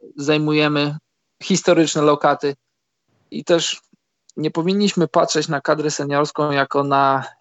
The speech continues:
jako na coś, co, co jest katalizatorem do tego, żeby, żeby się rozwijały młode talenty. To powinno być odwrotnie. To,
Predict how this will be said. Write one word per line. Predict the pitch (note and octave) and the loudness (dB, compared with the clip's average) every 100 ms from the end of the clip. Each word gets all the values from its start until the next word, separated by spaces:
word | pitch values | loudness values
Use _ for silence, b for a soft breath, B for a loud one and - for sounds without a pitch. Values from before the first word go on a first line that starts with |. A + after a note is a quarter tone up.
| - | -2
jako | C#3+ C#3+ C#3+ | -2 0 0
na | C#3+ | 0
coś, | C#3 - D3+ C#3+ - - | 0 4 4 2 -4 -6
co, | C#3+ C#3+ C#3+ C3+ - - - _ - _ _ _ _ _ - | 0 2 4 2 -2 -8 -16 _ -20 _ _ _ _ _ -2
co | - | 4
jest | E3+ D#3+ | 4 4
katalizatorem | - E3+ E3 E3 D#3+ D#3+ E3 D#3 | 0 0 2 2 2 2 0 0
do | D#3 | -2
tego, | D#3 D#3 | -2 0
żeby, | D#3 D3 D3+ C3+ B2 A#2+ | -2 0 0 0 -4 -2
żeby | D3 D3 | -2 0
się | D#3+ | 2
rozwijały | D3+ D3 D3+ D3+ D3 D3 | 2 4 4 6 6 4
młode | D#3 D3+ D#3 | 0 0 0
talenty. | D#3 E3+ - | 0 0 -2
To | D3 | -6
powinno | D#3+ D#3+ | -2 -2
być | E3 - | -4 -2
odwrotnie. | D#3 D#3 F#3 F#3 C3+ B B B B B _ _ | 0 4 4 2 -6 B B B B B _ _
To, | D3+ D3+ D3 | 4 6 4